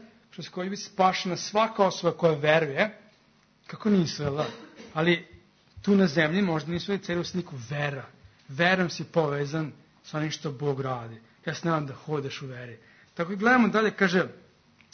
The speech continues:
„Jer koji tako govore”, ili čiji život tako govori, znaš, čekaju nebesko, povezani su, veruju,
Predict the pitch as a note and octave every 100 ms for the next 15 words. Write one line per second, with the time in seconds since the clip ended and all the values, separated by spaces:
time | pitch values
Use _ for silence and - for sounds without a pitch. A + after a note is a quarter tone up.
0 | - E3 D#3 F3 E3 F3 E3+ C#4 F#3+ E3
1 | D3 C#3+ D3 A#3 - - - _ _ _
2 | D#3 D#3 C#3+ - F#3 G#3 D3+ E3+ D#3+ F3+
3 | - C3+ - D3+ D3+ B2+ B2+ B2 C3 _
4 | _ _ _ _ _ _ - D3+ D3+ C#3
5 | - - - F3 - E3 D3+ C3 C3 B2
6 | - B2 D3+ D3+ D3+ F3+ E3 - C3 D3+
7 | D3+ C3 F#3